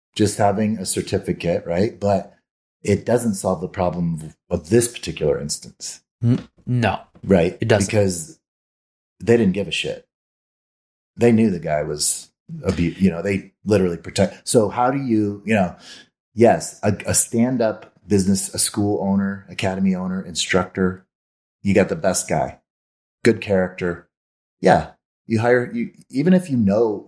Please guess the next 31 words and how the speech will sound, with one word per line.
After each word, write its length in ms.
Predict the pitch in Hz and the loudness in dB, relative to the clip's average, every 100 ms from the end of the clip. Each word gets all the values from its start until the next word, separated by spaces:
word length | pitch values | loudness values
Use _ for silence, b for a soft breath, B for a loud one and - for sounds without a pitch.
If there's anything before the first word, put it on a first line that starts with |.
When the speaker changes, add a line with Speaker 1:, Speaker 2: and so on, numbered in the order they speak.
| - | -6
Speaker 1:
even 180 | 123 143 | -2 0
if 140 | 135 | 0
you 80 | 113 | -4
have 100 | 101 | -2
a 60 | |
student 540 | 95 - 110 98 90 - | -4 -2 0 2 0 -4
that 100 | 95 | -6
you 120 | 92 | -4
wanna 220 | 95 92 | -6 -6
promote 420 | 80 98 92 92 - | -8 -4 -2 -2 -4
to 120 | 92 | -8
a 40 | |
coach 340 | - 110 95 90 | 0 2 2 0
or 60 | |
something, 500 | - 90 - 101 117 _ _ _ _ _ _ | -6 -8 0 0 0 _ _ _ _ _ _
it 60 | - | 0
might 160 | 127 | 0
be 80 | 127 | 0
a 40 | 117 | 0
good 160 | 120 | 0
idea 580 | 104 90 101 98 87 107 _ _ _ _ _ _ | 0 -2 -2 -2 -4 -14 _ _ _ _ _ _
just 160 | - 185 | -2 0
to 80 | 226 | 2
have 240 | 190 170 | 2 0
that. 260 | 92 85 - | -2 -6 -6
You 80 | 98 | -2
know, 160 | 104 117 | 0 0
it's 120 | 117 | -2
a, 240 | 98 - | -4 -4
it's 100 | 113 | -2
a, 160 | 104 | -4